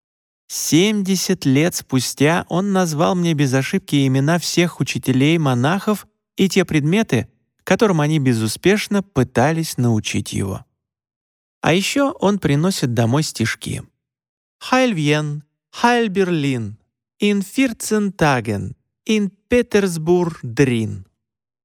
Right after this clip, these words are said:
Через четырнадцать дней мы дойдём до Петербурга. Попадаются стишки и грубее.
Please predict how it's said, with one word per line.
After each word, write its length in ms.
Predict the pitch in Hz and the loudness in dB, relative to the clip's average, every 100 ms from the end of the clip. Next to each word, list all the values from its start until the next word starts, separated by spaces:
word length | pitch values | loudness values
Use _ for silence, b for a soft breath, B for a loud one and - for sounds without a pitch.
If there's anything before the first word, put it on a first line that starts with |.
| _ _ - | _ _ -2
Через 320 | - 160 151 | 2 2 0
четырнадцать 840 | - 160 - 190 156 131 - 120 | 0 0 2 2 2 0 -2 0
дней 400 | 120 165 202 220 - | 2 2 2 0 0
мы 200 | 143 175 | 0 2
дойдём 640 | 139 120 120 127 160 - | 2 2 2 2 0 -4
до 200 | 139 127 | -4 -2
Петербурга. 840 | 156 147 143 117 107 110 113 - - _ _ _ _ _ _ _ _ _ _ _ - | -2 -2 0 0 -2 -4 -4 -8 -10 _ _ _ _ _ _ _ _ _ _ _ -2
Попадаются 580 | 170 190 240 214 - | 2 2 2 2 0
стишки 640 | 185 - 156 135 - 160 165 | -4 -2 -2 -2 0 0 2
и 220 | - 131 | 0 0
грубее. 640 | 117 113 104 107 92 123 | 2 0 0 -2 -4 -8